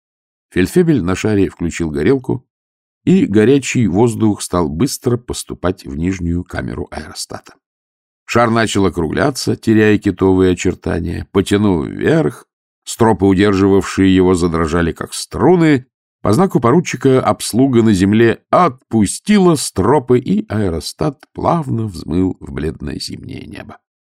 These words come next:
Время от времени фельдфебель выпускал из горелки струю пламени, и шар начинал подниматься быстрее. Покрытая снегом земля у них под ногами уходила все дальше вниз.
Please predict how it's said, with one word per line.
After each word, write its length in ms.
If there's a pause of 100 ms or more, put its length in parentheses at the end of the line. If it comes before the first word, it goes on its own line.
(320)
Время 280
от 100
времени 440
фельдфебель 600
выпускал 540
из 80
горелки 460
струю 360
пламени, 560 (400)
и 160
шар 300
начинал 520
подниматься 540
быстрее. 640 (580)
Покрытая 380
снегом 340
земля 340
у 60
них 220
под 160
ногами 340
уходила 460
все 160
дальше 320
вниз. 400